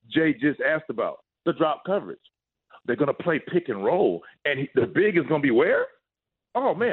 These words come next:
I just need a little window and let it fire. So I think they've gone away from movement offense and playing more pick and roll offense where you're seeing what you wanna see, Max, and that's, you know, Steph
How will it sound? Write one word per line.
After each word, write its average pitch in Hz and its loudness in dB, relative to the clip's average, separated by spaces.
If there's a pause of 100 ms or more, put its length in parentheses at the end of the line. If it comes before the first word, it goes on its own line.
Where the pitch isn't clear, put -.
I 185 0
just 220 -6
need 180 0
a 170 4
little 180 4
window 190 0
and 151 -6
let 165 2
it 160 -6
fire. - -6 (280)
So 175 4
I 156 2
think 190 2
they've 165 2
gone 165 2
away 165 4
from 123 -2
movement 226 0
offense 202 -2 (600)
and 151 -2
playing 156 0
more 147 2
pick - 0
and 123 -4
roll 156 4
offense 127 -10 (220)
where 143 2
you're 165 4 (100)
seeing 170 0
what 156 2 (100)
you 190 -2
wanna 143 0 (100)
see, 107 -4 (100)
Max, 113 -2 (240)
and 131 2
that's, 156 0 (580)
you 156 -4
know, 131 2
Steph 170 0